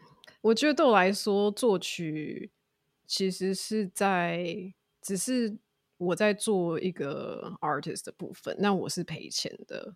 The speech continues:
就是或者不，不能说到赔钱，但是就是我觉得我是在，呃，就只是在做一个 branding，然后，呃，如果有这些 commission fee，可能我不，我不会特别去算，我觉得对我来说那是个 bonus，这样，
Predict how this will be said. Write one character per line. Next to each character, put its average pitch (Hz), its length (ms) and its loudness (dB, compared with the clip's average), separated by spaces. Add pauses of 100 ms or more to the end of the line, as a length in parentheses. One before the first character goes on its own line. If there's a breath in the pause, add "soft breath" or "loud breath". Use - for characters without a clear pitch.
(160)
就 262 160 4
是 277 60 8
或 285 180 8
者 196 240 4
不， 226 120 -6
不 349 140 4
能 262 140 8
说 277 100 2
到 269 140 6
赔 185 260 0
钱， 196 220 2
但 226 160 4
是 233 100 2
就 226 120 2
是 220 280 2 (420 loud breath)
我 190 120 -2
觉 208 160 -2
得 220 100 6
我 175 160 2
是 208 220 -4
在， 175 600 0 (540)
呃， 175 760 -2 (500)
就 302 320 4 (400)
只 196 160 -2
是 262 160 0
在 254 140 8
做 226 240 6
一 - 20 2
个 185 100 4
branding， 170 580 0
然 170 140 0
后， 190 400 4 (1040 loud breath)
呃， 214 260 6
如 233 160 4
果 269 100 10
有 202 120 10
这 226 120 6
些 220 160 6
commission 180 480 2
fee， 180 540 -6 (120)
可 190 140 -2
能 175 300 0
我 190 120 2
不， 196 220 0
我 202 100 4
不 208 120 2
会 254 140 8
特 240 200 2
别 151 140 0
去 180 500 -2
算， - 320 0
我 190 80 2
觉 196 100 2
得 214 80 4
对 220 180 2
我 185 80 6
来 113 120 0
说 180 140 0
那 175 100 2
是 170 100 -4
个 - 120 -2
bonus， - 600 -4
这 - 100 -14
样， 175 160 -12